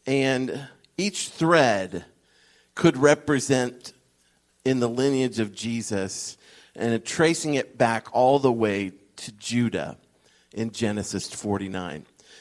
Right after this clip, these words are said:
So let's explore that lineage just a little bit. Um, the passage unveils a prophecy by Jacob about Judah's line, and it's a line that's destined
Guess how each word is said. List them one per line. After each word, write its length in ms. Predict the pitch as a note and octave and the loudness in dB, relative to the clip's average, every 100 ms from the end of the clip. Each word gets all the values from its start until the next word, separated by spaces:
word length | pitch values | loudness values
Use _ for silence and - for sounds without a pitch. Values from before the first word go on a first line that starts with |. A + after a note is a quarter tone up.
| _ | _
So 440 | - C#3+ C3+ B2 C#3+ | 2 4 6 4 0
let's 300 | D3 F#3+ F#3 | 2 2 2
explore 460 | - - D3+ D#3 | -8 -6 2 4
that 240 | C3 A#2+ F2+ | 4 2 0
lineage 680 | B2+ C3+ C3 A2 G#2+ - | -2 -2 -2 -4 -6 -10
just 380 | - A2+ A2 - - | -2 -2 -2 -6 -6
a 60 | |
little 260 | A2 A2 G#2+ | -4 -4 -4
bit. 420 | G#2+ G2 G2 - _ _ _ _ _ _ _ _ - A#2 | -2 -2 -2 -8 _ _ _ _ _ _ _ _ -6 0
Um, 420 | B2+ B2 B2 A#2 - _ _ _ - - _ _ _ _ | 2 2 -2 -8 -16 _ _ _ -20 -20 _ _ _ _
the 80 | C#3+ | -2
passage 500 | F3+ A#3+ C#4 - F3 | 2 2 2 0 0
unveils 500 | D#3+ C3+ E3 E3 D3+ | 0 0 0 0 -4
a 40 | |
prophecy 760 | - - C#3 B2 - - - G#2 | -10 0 2 2 0 -4 -4 -6
by 240 | F2 G2+ | -4 -4
Jacob 520 | G2+ G#2 G2 G#2 G#2 - - - - | -4 -8 -4 -4 -6 -10 -20 -8 -4
about 360 | A#2+ A#2+ - | 2 2 0
Judah's 380 | G#2 B2 A#2+ G#2+ | -4 -2 -2 -2
line, 480 | G#2+ G#2 G2 F2+ - _ _ _ - | -4 -4 -4 -8 -14 _ _ _ -10
and 140 | A#2 | -6
it's 160 | A#2+ A#2+ | -4 -6
a 40 | |
line 520 | A#2+ A#2+ C3+ D#3 E3 C#3 | -6 -4 -2 -2 -2 -4
that's 260 | B2+ - | -6 -8
destined 840 | G#2+ D3+ F#3+ - - G#2 G2+ B2+ | -4 -2 -2 -4 -8 -8 -8 -10